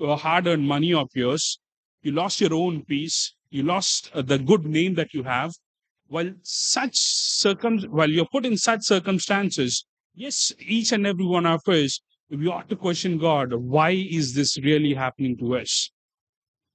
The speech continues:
So with this question, with this question, "Why me?" how do you really define God's image?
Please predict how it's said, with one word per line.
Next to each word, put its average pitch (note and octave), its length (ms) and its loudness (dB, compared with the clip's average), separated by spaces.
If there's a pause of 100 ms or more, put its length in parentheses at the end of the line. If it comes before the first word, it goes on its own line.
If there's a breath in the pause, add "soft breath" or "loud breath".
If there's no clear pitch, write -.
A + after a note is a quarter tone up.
(140)
So F3+ 400 -4
with D#3+ 340 -2
this D#4 220 2
question, D#3 720 -2
with D3+ 220 -4
this A3 220 0
question, D#3+ 680 0
"Why F#3 200 4
me?" D#3 720 2 (540)
how C4 300 0
do - 120 -6
you D#4+ 180 2
really G#3+ 400 2
define C#3+ 800 -2 (560)
God's F3 360 -8
image? C#3 540 -6